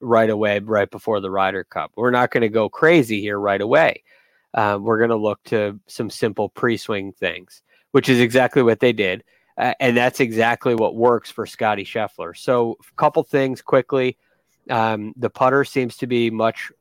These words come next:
flatter on the ground, toe in the ground a whole lot more. Uh, his hands,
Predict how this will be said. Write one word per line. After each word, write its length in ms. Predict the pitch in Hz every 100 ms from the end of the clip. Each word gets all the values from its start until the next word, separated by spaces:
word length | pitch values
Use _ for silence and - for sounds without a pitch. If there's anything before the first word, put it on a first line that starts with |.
| _
flatter 560 | _ 127 110 110 113
on 120 | 110
the 60 | 107
ground, 460 | 104 101 95 101 - _ -
toe 260 | 123 117
in 60 | 117
the 80 | 113
ground 320 | 120 113 107
a 40 |
whole 220 | 98 113
lot 220 | 113 127 107
more. 380 | 117 98 107 - _ _ _ -
Uh, 200 | 110 104
his 220 | 104 -
hands, 640 | 127 110 117 139 151 -